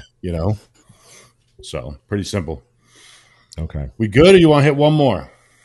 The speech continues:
Speaker 2: Oh, we gotta hit another one.
Speaker 1: All right, perfect. Oh,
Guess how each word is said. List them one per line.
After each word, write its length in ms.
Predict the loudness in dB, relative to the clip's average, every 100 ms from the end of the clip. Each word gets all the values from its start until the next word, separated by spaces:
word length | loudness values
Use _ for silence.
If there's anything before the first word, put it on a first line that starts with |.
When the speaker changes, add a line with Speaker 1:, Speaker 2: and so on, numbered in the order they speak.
| _ _
Speaker 2:
Oh, 100 | 2 2
we 100 | 4
gotta 180 | 2 2
hit 120 | 2
another 260 | 0 0 -2
one. 240 | -4 -8 _ _ _ _ _ -14
Speaker 1:
All 80 |
right, 160 | -14 -12
perfect. 480 | -8 -8 -8 -14 -20 _ _ -20 -16
Oh, 500 | -10 -4 -4 -4 -8